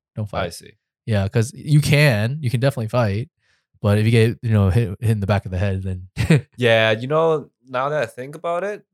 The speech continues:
Speaker 2: I could have got, gotten stabbed.
Speaker 1: You could, you could gotten shanked, you know, and
Speaker 2: Yeah.
Speaker 1: then, you know, you're like, "Who the fuck is this guy? Who's this
Speaker 2: Yeah.
Speaker 1: Chinese guy?"
Speaker 2: Yeah, but I, I was, like, I was
Speaker 1: Yeah, yeah.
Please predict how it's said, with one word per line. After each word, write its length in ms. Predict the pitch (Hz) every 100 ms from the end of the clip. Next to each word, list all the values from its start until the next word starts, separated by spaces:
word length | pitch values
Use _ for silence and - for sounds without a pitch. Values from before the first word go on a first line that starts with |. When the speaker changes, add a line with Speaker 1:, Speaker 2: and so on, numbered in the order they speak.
| _ -
Speaker 2:
I 60 |
could 160 | - 196
have 80 | 262
got, 240 | 247 233 170
gotten 200 | 226 220
stabbed. 500 | - 233 247 - -
Speaker 1:
You 100 | 135
could, 160 | 156 156
you 80 |
could 120 | 156 202
gotten 200 | 123 95
shanked, 360 | 127 131 107 -
you 160 | 120 107
know, 160 | 104
and 80 | 104
Speaker 2:
Yeah. 60 | 104
Speaker 1:
then, 260 | 107 104
you 80 | 113
know, 420 | 113 104 104 113 110 104 123
you're 100 | 113
like, 100 | 104
"Who 80 | 113
the 80 | 143
fuck 160 | - 131
is 40 |
this 140 | 143
guy? 320 | - 101 101 113
Who's 280 | 110 131 131
this 80 | 123
Speaker 2:
Yeah. 40 |
Speaker 1:
Chinese 260 | 127 113 107
guy?" 260 | 110 104 117 - - _
Speaker 2:
Yeah, 380 | 107 101 101 101 135
but 140 | 165 165
I, 120 | 170
I 120 | 156
was, 180 | 175 151
like, 140 | 131 -
I 60 | -
was 80 | 135
Speaker 1:
Yeah, 120 |
yeah. 40 | 117